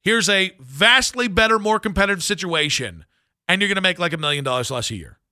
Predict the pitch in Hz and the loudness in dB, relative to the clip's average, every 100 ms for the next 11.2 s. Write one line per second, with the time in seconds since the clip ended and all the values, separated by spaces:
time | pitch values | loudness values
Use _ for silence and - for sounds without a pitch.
0 | _ _ _ _ _ _ - 143 220 240 | _ _ _ _ _ _ -18 0 4 4
1 | - 208 214 208 208 170 185 175 160 160 | 0 -4 -4 -2 -6 -2 -4 -2 -4 -6
2 | 147 147 131 127 - 98 - 87 76 57 | -6 -4 -4 -8 -8 -10 -10 -18 -18 -20
3 | _ _ _ _ _ - 247 285 285 269 | _ _ _ _ _ -2 2 2 2 0
4 | 214 240 226 220 170 190 185 156 175 170 | 0 0 0 -2 0 0 0 -2 -2 0
5 | 156 - 175 170 165 147 139 131 143 151 | 0 -2 -2 0 0 -4 -6 -4 0 0
6 | 151 175 190 170 151 151 165 151 143 143 | 0 -2 -2 0 0 2 0 -2 -2 -2
7 | 127 160 156 143 131 135 135 - 151 156 | -2 -4 -4 -4 -4 -2 -2 -2 -4 -4
8 | 147 - 151 156 170 175 175 _ _ _ | -4 -2 0 0 0 0 -2 _ _ _
9 | _ _ - 123 160 156 151 147 147 151 | _ _ -6 0 2 2 4 4 2 2
10 | 175 180 175 170 180 - 180 185 185 180 | 0 0 0 -2 -2 -4 -6 -4 -4 -4
11 | 170 165 | -2 -2